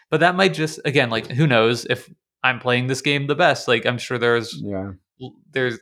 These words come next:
Speaker 1: like, as I'm talking about, it's like, well, I guess there could be value if it means I'm, like, you know, hitting, uh, extra worker space this round that I, like, otherwise couldn't get to. Like, I think there's definitely, like, times for it, but I think maybe this just comes down to, like, my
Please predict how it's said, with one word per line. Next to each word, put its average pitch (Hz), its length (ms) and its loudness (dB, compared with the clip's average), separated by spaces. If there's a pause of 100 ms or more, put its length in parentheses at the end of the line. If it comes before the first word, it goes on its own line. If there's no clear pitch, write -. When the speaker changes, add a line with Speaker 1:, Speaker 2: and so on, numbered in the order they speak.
(120)
Speaker 1:
like, 127 300 0
as 135 180 2
I'm 120 100 2
talking 123 220 0
about, 117 120 0
it's 120 100 -4
like, 139 120 -4
well, 185 260 4
I 180 60 2
guess 202 180 2
there 185 100 2
could 170 140 0
be 160 100 4
value 147 360 4
if 151 80 -2
it 127 100 0
means 135 200 -2
I'm, 127 120 -2
like, 113 280 0 (100)
you 139 80 0
know, 113 140 4
hitting, 123 500 2
uh, 113 380 0 (200)
extra 147 300 0
worker 131 380 0
space 123 460 0
this 123 200 -4
round 120 300 2
that 117 80 6
I, 113 60 6
like, 113 180 2
otherwise 120 400 4
couldn't 117 280 -4
get 113 200 0
to. 120 220 -2
Like, 117 160 0
I 165 40 4
think 185 160 4
there's 147 160 2
definitely, 123 360 2
like, 113 220 2
times 117 560 0
for 147 280 0
it, 151 160 0 (200)
but 143 100 2
I 147 40 4
think 156 220 -2
maybe 135 200 2
this 123 140 -2
just 131 160 -4
comes 117 160 -4
down 117 140 2
to, 117 80 -2
like, 107 160 -2
my 107 420 0